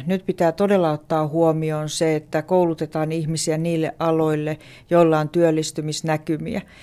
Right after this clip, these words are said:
Ja osa näistä säästöistä pitää saada tehtyä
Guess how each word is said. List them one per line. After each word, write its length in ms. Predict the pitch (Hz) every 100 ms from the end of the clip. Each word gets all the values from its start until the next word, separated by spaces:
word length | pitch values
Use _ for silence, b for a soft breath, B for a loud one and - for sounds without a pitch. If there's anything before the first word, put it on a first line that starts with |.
| B B B
Ja 280 | 170 160 151 -
osa 320 | 196 214 220
näistä 320 | 175 165 -
säästöistä 960 | 165 - 180 165 - 160 156 - 165 156 B B -
pitää 580 | 208 208 196 160 147 151
saada 320 | - 170 160 156
tehtyä 800 | - 170 156 - 165 156 147